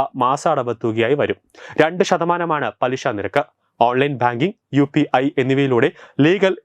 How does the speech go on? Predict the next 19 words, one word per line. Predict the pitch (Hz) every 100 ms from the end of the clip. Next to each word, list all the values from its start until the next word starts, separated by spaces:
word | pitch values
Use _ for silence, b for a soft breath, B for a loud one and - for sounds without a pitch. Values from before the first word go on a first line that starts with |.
| 143
ഇൻഷുറൻസ് | 139 143 165 160 143 123
തുക | 117 135 -
അടയ്ക്കേണ്ടതാണ്. | 117 - 107 92 104 - _ _ _ B B 185
മുദ്ര | 196 254 269
ഫിനാൻസിൽ | 240 226 220 233
നിന്നുള്ള | 214 196 190 190 175
ഒരു | 143
അറിയിപ്പെന്ന് | 151 139 156 170 160
കാണിക്കുന്ന | 143 139 131 131 131 -
കത്തിലാണ് | 127 - 143 104 95 131
ഈ | 123
വിവരമുള്ളത്. | 117 135 98 85 135 - _ _ _ -
കേട്ടവാദി | 156 151 175 156 156 202
ലോണിന് | 135 143 151 160 135
അപേക്ഷിക്കാനോ | 127 139 151 143 127 170 B B -
ലീഗൽ | 160 196 190 -
ഇൻഷുറൻസ് | 160 160 170 170 -
അടയ്ക്കാനോ | 151 143 160 151 143 -
പോകാൻ | 117 127